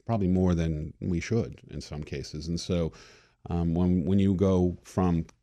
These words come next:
Cambodia to Costa Rica to Pakistan to Bangladesh to Egypt, you have cultural nuances, but what I've discovered is everybody pretty much is the same, and they want the same thing. They want their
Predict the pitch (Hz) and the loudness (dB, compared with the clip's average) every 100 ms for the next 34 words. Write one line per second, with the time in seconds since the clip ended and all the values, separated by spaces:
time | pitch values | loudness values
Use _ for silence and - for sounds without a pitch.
0 | _ - 95 90 82 98 92 92 90 87 | _ -4 -2 0 2 2 2 2 2 0
1 | 85 _ - - 95 - - 85 87 - | -2 _ -20 -6 -4 -4 -4 -2 -2 -2
2 | 87 82 - - 107 90 95 - 92 87 | -4 -6 -12 -6 -2 -2 -4 -4 -2 0
3 | 87 85 85 85 87 82 80 101 92 90 | 0 -2 -6 -4 -4 -4 -4 -4 -2 -2
4 | - - - - 87 82 82 - _ _ | -6 -10 -16 -6 -2 0 -2 -4 _ _
5 | _ _ _ 107 127 156 73 73 - - | _ _ _ 2 2 2 -2 -8 -12 -20
6 | _ _ _ _ _ _ _ - 104 101 | _ _ _ _ _ _ _ 0 4 4
7 | - - 131 - 117 95 107 120 82 85 | 0 0 2 2 2 4 6 4 2 -2
8 | 82 76 - 87 92 90 85 80 - - | -4 -4 -2 2 4 4 2 -2 -8 4
9 | 156 143 85 82 85 - _ - 151 90 | 6 6 2 0 -2 -6 _ 2 4 2
10 | 85 - 92 82 80 80 - - 156 135 | 0 -2 -2 -2 -4 -8 -12 -2 2 2
11 | 71 - 95 92 95 87 - 85 78 165 | 0 -2 0 2 2 -2 -4 -4 2 2
12 | 80 80 90 90 87 - 85 | 2 0 0 0 0 -2 -4